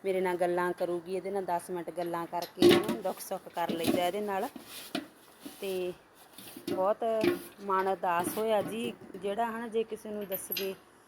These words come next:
ਤਾਂ ਅਗਲਾ ਕਹਿੰਦਾ, "ਹੈ ਡੰਗਰ ਹੀ ਸੀ," ਪਰ ਜਿਹੜੇ ਸਾਂਭਦੇ ਉਹਨਾਂ ਨੂੰ ਪਤਾ ਵੀ ਡੰਗਰ ਦੀ ਅਹਿਮੀਅਤ ਕੀ ਹੁੰਦੀ ਆ। ਜਦੋਂ ਇਸ ਤਰ੍ਹਾਂ ਨੁਕਸਾਨ ਹੋ ਜਾਵੇ, ਹਨਾ,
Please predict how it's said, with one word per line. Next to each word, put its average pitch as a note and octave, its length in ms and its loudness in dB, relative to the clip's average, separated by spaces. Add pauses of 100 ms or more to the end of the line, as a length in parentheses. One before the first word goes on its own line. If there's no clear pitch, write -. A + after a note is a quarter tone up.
(160)
ਤਾਂ G#3 80 0
ਅਗਲਾ G3 180 4
ਕਹਿੰਦਾ, G3+ 300 0
"ਹੈ G3+ 220 2
ਡੰਗਰ F#3+ 380 6
ਹੀ A3 80 4
ਸੀ," G#3+ 260 0
ਪਰ G3+ 120 2
ਜਿਹੜੇ G3+ 200 0
ਸਾਂਭਦੇ G3+ 520 -4
ਉਹਨਾਂ G#3+ 220 -4
ਨੂੰ A3 100 -8
ਪਤਾ F3+ 240 -6
ਵੀ F#3 100 -6
ਡੰਗਰ F#3 300 -4
ਦੀ F#3 240 -6
ਅਹਿਮੀਅਤ G3+ 340 -6
ਕੀ G#3 280 -10
ਹੁੰਦੀ F#3+ 380 -6
ਆ। A#3+ 140 0 (520)
ਜਦੋਂ G3 240 -2
ਇਸ G3 80 0
ਤਰ੍ਹਾਂ F#3+ 280 -4
ਨੁਕਸਾਨ F#3 480 -4
ਹੋ F3+ 220 -6
ਜਾਵੇ, F3+ 380 -4
ਹਨਾ, G#3+ 320 -6